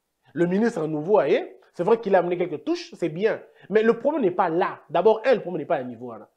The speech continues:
Deuxième chose, le problème du ministère de la Communication, ce n'est pas forcément un problème d'un, d'un communicologue. Ce n'est pas parce que vous avez un communicologue dans, dans le ministère que ça marche. Non.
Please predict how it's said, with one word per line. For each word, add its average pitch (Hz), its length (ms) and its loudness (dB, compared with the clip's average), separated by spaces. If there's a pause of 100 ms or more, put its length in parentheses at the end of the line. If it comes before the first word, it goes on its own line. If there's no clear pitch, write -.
(280)
Deuxième 254 480 4
chose, 185 380 0 (160)
le 214 160 6
problème 262 380 2
du 226 100 4
ministère 185 360 0
de 214 60 4
la - 40 -2
Communication, 165 520 -6
ce 277 120 -10
n'est 185 80 -2
pas 233 100 -6
forcément 190 320 -8
un 214 60 -8
problème 196 260 -4
d'un, 196 220 -4 (200)
d'un 196 120 0
communicologue. 160 760 0
Ce - 80 0
n'est 196 80 -6
pas 294 80 4
parce 226 160 -6
que 269 80 -4
vous 175 140 -4
avez 175 100 2
un 220 60 6
communicologue 175 600 -2
dans, 147 220 -4 (220)
dans 165 100 0
le 170 80 2
ministère 160 360 2
que - 40 -10
ça 165 100 -2
marche. 156 360 -6
Non. 165 480 -4